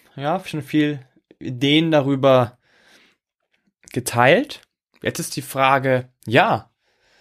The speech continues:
was sagt ihr dazu? Ja, habt ihr da vielleicht irgendwelche bestimmten Meinungen oder was halt, halt, haltet ihr überhaupt von diesem Konzept? Ist es, ist es sinnvoll? Ist es Blödsinn? Oder was ist eure Meinung?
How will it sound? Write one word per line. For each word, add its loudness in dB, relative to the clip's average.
was -2
sagt 0
ihr 2
dazu? 0
Ja, 0
habt -6
ihr 2
da 4
vielleicht -4
irgendwelche -8
bestimmten -6
Meinungen 2
oder -4
was -4
halt, 0
halt, -6
haltet 0
ihr 6
überhaupt -2
von 0
diesem 0
Konzept? -4
Ist -8
es, -6
ist -12
es -4
sinnvoll? 2
Ist -20
es -20
Blödsinn? 0
Oder -14
was -8
ist -12
eure -4
Meinung? -8